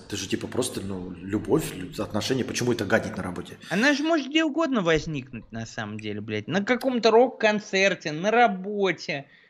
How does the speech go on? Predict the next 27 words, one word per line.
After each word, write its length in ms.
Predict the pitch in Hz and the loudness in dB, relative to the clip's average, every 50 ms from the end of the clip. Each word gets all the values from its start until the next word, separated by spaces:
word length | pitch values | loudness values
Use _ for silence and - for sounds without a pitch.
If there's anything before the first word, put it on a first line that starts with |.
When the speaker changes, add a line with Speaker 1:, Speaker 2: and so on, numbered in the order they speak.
| _ _ - | _ _ -12
Speaker 2:
на 1000 | - 165 175 190 202 208 214 208 208 208 202 202 202 196 196 190 185 180 175 165 156 151 139 139 151 - - | -8 -2 2 4 6 6 6 6 6 6 6 4 4 2 2 2 2 0 -2 -2 -4 -6 -6 -8 -8 -2 2
паре, 460 | 170 165 165 180 185 185 170 156 143 | 4 4 6 6 6 6 4 4 2
блядь, 480 | 135 135 135 131 127 123 123 123 127 | 2 0 0 0 0 0 -2 -4 -8
ёпта. 320 | 135 139 135 131 - - 135 | -10 -10 -10 -10 -6 -4 -4
Это 220 | 135 131 - 139 | -4 -4 -6 -8
же 260 | 131 135 135 135 131 | -8 -6 -6 -6 -6
человек 380 | 123 - - - 190 220 220 - | -6 -6 0 4 4 4 4 2
не 100 | 240 240 | -2 -2
властен 580 | 240 269 277 285 277 - - - - 160 139 135 | 0 2 4 4 4 2 0 -4 -4 -2 -2 0
над, 340 | 135 131 127 127 - - | 0 -2 -2 -4 -8 -6
э, 300 | - 113 120 117 117 120 | -4 -2 -2 0 -2 -2
любовью. 500 | 123 127 139 147 139 135 123 113 123 127 | -2 -2 -2 0 0 0 2 2 2 2
Но 220 | 139 170 214 247 220 | 4 6 6 6 4
ты 320 | - - 196 - 254 247 | 0 -4 -2 0 0 0
всё-таки 380 | 233 - - 240 240 - - 220 | 0 2 0 0 0 0 -4 -6
подумай, 560 | 202 190 196 208 202 269 294 302 247 202 160 | -4 -2 -2 0 0 0 0 0 0 0 0
если 500 | 127 123 123 131 156 175 160 - - 170 | -2 -4 -4 0 0 0 0 0 0 0
шеф 440 | 160 - - - - 220 214 208 - | 0 0 0 2 4 2 2 2 2
реально 420 | 180 180 180 185 185 180 165 151 139 | 2 2 4 4 4 2 2 0 -2
дружит 720 | 135 135 135 156 185 202 226 294 294 254 254 208 160 - | -4 -4 -4 -4 -2 2 4 4 4 4 2 -2 -4 -2
прям 240 | - 147 135 131 127 | 0 0 0 0 -2
с 120 | 127 - | -2 -2
этим 300 | 160 143 135 - 131 127 | -2 -2 -2 -4 -8 -6
чуваком, 640 | 127 - - 131 127 127 127 - 127 123 117 127 - _ _ _ - - - - - - _ - _ - | -8 -8 -8 -4 -4 -4 -4 -4 -6 -6 -6 -8 -12 _ _ _ -20 -20 -20 -20 -20 -20 _ -20 _ 0
то, 140 | - 170 156 | 4 4 6
возможно, 680 | 147 151 156 151 139 151 180 202 233 262 226 240 214 190 | 6 6 4 4 4 2 2 2 2 2 2 2 0 -2
тебе, 500 | - - 156 147 165 185 208 214 202 | -2 -6 -2 0 2 4 4 4 4